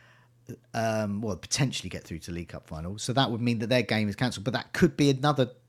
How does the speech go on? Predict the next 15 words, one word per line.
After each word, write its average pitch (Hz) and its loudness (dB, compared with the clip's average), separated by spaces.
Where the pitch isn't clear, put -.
double. 107 -2
So 139 4
chances 170 0
are 151 6
Luton 120 4
are 117 2
gonna 110 -2
get 107 2
a 95 -2
double 82 -4
at 104 -2
some 123 4
point 98 2
very 95 0
soon. 82 -4